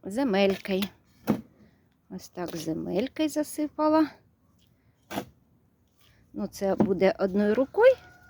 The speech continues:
Так, беру саджанець, ставлю. Надо, треба посадити так, щоб корінчики не, щоб корінчики були ровненько.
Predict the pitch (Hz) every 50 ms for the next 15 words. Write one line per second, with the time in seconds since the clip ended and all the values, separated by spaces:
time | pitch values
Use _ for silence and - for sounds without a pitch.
0 | - - - - - - - - - - - - 220 202 190 - - 208 208 311
1 | 339 349 320 285 254 214 196 185 175 - - _ _ _ _ _ _ _ _ -
2 | _ _ _ _ _ _ _ _ _ - - - - 208 185 170 165 165 170 185
3 | 240 269 302 330 370 - - - - - - _ _ _ _ - _ _ _ _
4 | _ _ _ _ _ _ _ _ - - _ - - - - - - - - -
5 | - - - - - - - - - - - - - - - - - - - -
6 | - - - - - - - - - - - - - - 240 214 190 170 170 160
7 | 180 196 220 254 262 302 - - 269 285 269 262 233 254 247 226 - - - 277
8 | 277 269 240 262 262 - - 269 - - 277 254 226 262 269 - - - 359 359
9 | - - - 277 - - - - 262 240 254 285 285 294 - - 277 262 - -
10 | 269 269 269 254 - - - - - - - - 196 202 240 247 262 269 277 285
11 | 294 - _ _ _ - - - - - - 330 160 330 196 - 277 - - 277
12 | 285 330 427 403 - - - 233 202 196 233 233 285 349 - - - - 233 247
13 | 277 262 226 202 180 180 185 175 175 175 165 - 170 175 175 185